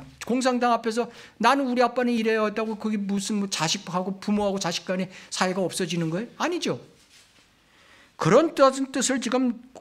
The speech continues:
디모데 후서에서 정확하게 얘기하고 있는 것입니다. 구원받은 어린아이나 어린이나 북한에 가서 "나 예수 안 믿어요." 했다고 해서 구원 산신되는 것이 아닌 것입니다.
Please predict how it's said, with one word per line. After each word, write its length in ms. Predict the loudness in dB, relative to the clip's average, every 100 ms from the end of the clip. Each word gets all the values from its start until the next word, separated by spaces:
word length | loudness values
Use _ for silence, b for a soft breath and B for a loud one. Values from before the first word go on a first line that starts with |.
| -16 -4
디모데 400 | 0 2 2 0
후서에서 580 | 0 -2 -2 -2 -2
정확하게 680 | -4 -2 0 0 -2 0 0
얘기하고 360 | 0 0 -2 0
있는 140 | 0
것입니다. 380 | 0 -2 -4 -8 B B B B B B
구원받은 680 | 4 8 10 10 8 6 4
어린아이나 640 | 4 4 4 4 4 2
어린이나 720 | 2 4 4 4 2 0 0
북한에 480 | -2 -8 0 2 4
가서 300 | 2 2 0
"나 280 | 2 4 4
예수 300 | 4 2 2
안 200 | 2 2
믿어요." 280 | 0 2 2
했다고 300 | 2 -2 -2
해서 160 | -4 -6
구원 320 | -4 -2 0
산신되는 580 | -2 -2 -2 -2 -2 -2
것이 200 | -2 0
아닌 220 | 0 0
것입니다. 440 | 0 0 -2 -4